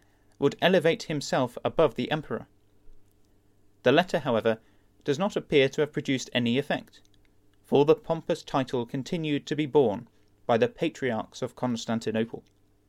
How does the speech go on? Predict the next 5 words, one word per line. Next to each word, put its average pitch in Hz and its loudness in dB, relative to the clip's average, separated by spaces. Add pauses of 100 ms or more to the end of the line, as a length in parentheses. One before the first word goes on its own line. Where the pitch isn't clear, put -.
(1700)
One 175 2
of 190 -2
these, 113 2
whose 117 0
name 120 2